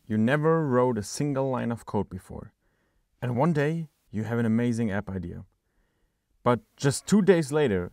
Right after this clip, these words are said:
you have a functional prototype of that app ready. Not just a design mock-up. I'm talking real code here, like magic. Or imagine you're a Flutter developer, but the app building process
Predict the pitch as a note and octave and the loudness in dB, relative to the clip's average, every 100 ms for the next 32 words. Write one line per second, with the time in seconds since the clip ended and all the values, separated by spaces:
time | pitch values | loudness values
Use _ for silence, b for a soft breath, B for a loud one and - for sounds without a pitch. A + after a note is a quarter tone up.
0 | - A2 A#2 G#2+ - D3+ D3 D#3 C3 C#3 | -6 -6 -4 -6 -4 -4 -2 -4 -4 0
1 | C3 C3+ C#3+ C#3 D#3+ - _ C#3 C3 A#2+ | 0 -2 -6 -8 -8 -14 _ -2 -2 -2
2 | C3 A2+ A#2 G2 F2+ F#2 - _ _ _ | -4 -2 -4 -4 -8 -10 -12 _ _ _
3 | _ _ _ - A#2 C#3+ - D#3 D3 C#3+ | _ _ _ -2 2 2 0 0 0 -4
4 | - - A#2 A2+ G#2 A2 A2 F#2+ F2+ - | -18 -4 0 0 2 2 2 2 -2 -10
5 | - _ b b b b A#2+ A#2+ G#2 B2 | -18 _ b b b b 0 0 2 -2
6 | A#2 G2+ F#2+ G2+ A2 G2+ - G2+ - - | 0 -2 0 0 2 0 -2 -6 -6 -14
7 | - - _ _ _ _ A2+ G2+ A2+ G#2 | -18 -18 _ _ _ _ -2 0 -2 -2
8 | - - _ _ _ _ _ _ _ _ | -6 -20 _ _ _ _ _ _ _ _
9 | _ C3+ E3 E3 D3 D3 B2 C#3 C3+ B2 | _ 0 2 2 0 -2 -4 -4 -2 0
10 | B2 A2 - D3 C3 G2+ F#2+ F2+ E2+ F#2+ | 2 0 0 2 2 2 0 -2 -4 -12
11 | - _ _ _ _ _ _ G#2+ - - | -12 _ _ _ _ _ _ -2 0 -4
12 | C#3+ D3+ D3 D3 - C3+ C3+ - D#3+ D#3+ | 0 2 4 2 0 0 0 -2 -4 -4
13 | - | -16